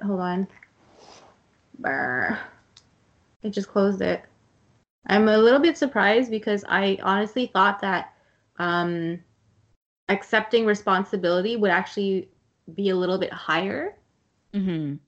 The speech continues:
Speaker 1: Um, but I guess based on my answers, it really wasn't, right? So accepting responsibility was second last with two points.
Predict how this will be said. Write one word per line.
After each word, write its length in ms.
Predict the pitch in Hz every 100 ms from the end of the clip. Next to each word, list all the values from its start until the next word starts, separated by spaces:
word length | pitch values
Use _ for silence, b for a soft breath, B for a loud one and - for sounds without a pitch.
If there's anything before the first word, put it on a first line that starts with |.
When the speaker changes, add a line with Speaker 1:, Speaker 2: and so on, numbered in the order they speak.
| _ 175
Speaker 1:
Um, 640 | 180 180 175 175 180 170 -
but 120 | 208
I 80 | 196
guess 160 | 214
based 280 | 208 185 196
on 100 | 190
my 100 | 185
answers, 580 | 151 180 196 - 180 175
it 80 | -
really 220 | 175 165
wasn't, 300 | 170 170 156
right? 220 | 156 185
So 100 | -
accepting 460 | 180 - 190 190 202
responsibility 640 | 190 - 180 - 190 185 170
was 120 | 180
second 340 | 190 180 175
last 340 | 170 165 190 -
with 200 | - -
two 160 | 214 202
points. 480 | 180 151 135 -